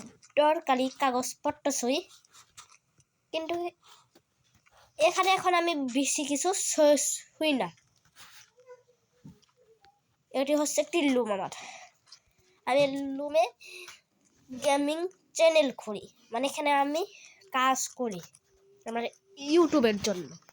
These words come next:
এটি হচ্ছে আমাদের রান্নাঘর, আর এটি হচ্ছে আমাদের ছাদ। দেখতে পাচ্ছেন ছাদটি কত সুন্দর। এই বাড়িটা তৈরি করতে পায়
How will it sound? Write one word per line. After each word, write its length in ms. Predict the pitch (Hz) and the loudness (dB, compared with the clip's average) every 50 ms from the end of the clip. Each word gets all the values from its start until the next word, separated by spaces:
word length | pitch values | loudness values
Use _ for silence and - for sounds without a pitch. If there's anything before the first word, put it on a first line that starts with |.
| _ _ _ _ _ _ _ _ _ _ _ _ - - - | _ _ _ _ _ _ _ _ _ _ _ _ -20 -8 -2
এটি 220 | 294 311 339 349 339 | 0 0 2 2 4
হচ্ছে 260 | 349 320 330 - - 320 | 4 4 4 4 2 2
আমাদের 340 | 302 311 302 294 294 302 311 359 - - - - - - 247 254 269 | 4 4 4 4 4 4 2 0 -4 -12 -18 -18 -10 -6 -2 0 2
রান্নাঘর, 680 | 285 302 311 330 330 330 330 320 277 226 220 240 254 - - - - _ _ _ - - - _ _ _ _ _ _ _ _ _ _ _ _ - - - _ _ - | 2 2 2 2 2 2 4 2 2 0 0 0 0 0 -2 -8 -20 _ _ _ -20 -20 -20 _ _ _ _ _ _ _ _ _ _ _ _ -20 -20 -20 _ _ -8
আর 220 | 254 247 240 233 226 - - | -6 -4 -4 -4 -6 -2 0
এটি 240 | 277 311 302 - 320 | 2 2 2 2 2
হচ্ছে 360 | 302 302 294 285 - - - | 2 2 2 2 2 2 2
আমাদের 320 | 254 247 247 240 247 285 349 480 - - _ - - - - | 2 2 2 4 4 2 2 2 -4 -12 _ -10 -8 -6 -2
ছাদ। 300 | - 285 262 220 143 - - - - - _ _ _ _ _ _ _ _ _ _ _ _ _ - _ _ _ _ _ - 254 240 233 247 254 240 233 233 294 | 0 2 2 2 2 -2 -6 -16 -20 -20 _ _ _ _ _ _ _ _ _ _ _ _ _ -20 _ _ _ _ _ -12 -12 -10 -10 -8 -8 -8 -4 0 0
দেখতে 220 | 302 - - 392 370 339 | 0 0 0 0 2 2
পাচ্ছেন 360 | 294 269 - - 254 247 277 320 - - _ _ - - _ _ _ _ - | 2 2 2 2 2 2 2 2 -2 -4 _ _ -20 -20 _ _ _ _ -4
ছাদটি 280 | - 277 269 - - 285 - | -4 -4 -4 -4 -8 -6 0
কত 180 | - 330 330 330 | 2 2 2 4
সুন্দর। 520 | 349 339 - - 285 262 254 240 226 240 269 370 427 - _ _ _ - - - - _ - - - - - _ _ _ _ _ - - - - - _ _ - - _ _ _ - - - - 226 226 - - - _ _ _ - - - - - _ _ - - - - - - _ _ _ _ _ _ _ _ _ _ - 220 277 311 | 2 0 2 0 0 0 2 2 2 2 2 0 -2 -6 _ _ _ -12 -12 -12 -14 _ -20 -20 -20 -20 -20 _ _ _ _ _ -16 -16 -16 -16 -20 _ _ -20 -20 _ _ _ -18 -18 -16 -14 -14 -14 -16 -16 -18 _ _ _ -20 -20 -20 -20 -20 _ _ -20 -20 -16 -16 -16 -18 _ _ _ _ _ _ _ _ _ _ -8 -2 0 2
এই 80 | 349 | 2
বাড়িটা 500 | 330 269 240 262 254 277 311 339 - 359 349 | 2 2 2 2 2 2 2 2 2 2 2
তৈরি 300 | - - 285 285 294 311 | 2 2 2 2 4 4
করতে 340 | 311 330 320 320 - 330 311 | 2 2 2 2 0 -2 0
পায় 200 | - 311 294 | 0 0 0